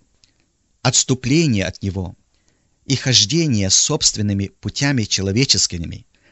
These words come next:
связано с проклятием. «Проклят будет плод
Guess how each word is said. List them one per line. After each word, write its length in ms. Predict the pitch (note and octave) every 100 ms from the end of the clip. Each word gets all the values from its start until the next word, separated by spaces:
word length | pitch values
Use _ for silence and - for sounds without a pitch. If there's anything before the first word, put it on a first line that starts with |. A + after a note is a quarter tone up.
| _
связано 680 | - - F#2+ B2 D#3 C#3 C3+
с 100 | C3+
проклятием. 760 | - A2+ - G#2 G2+ - C#2+ - _ _ _ _ _ _ _ _ _ _ -
«Проклят 760 | - A#2 C3 - B2+ B2+ - G2
будет 440 | F2+ A#2+ A#2 -
плод 400 | - A#2+ C3 -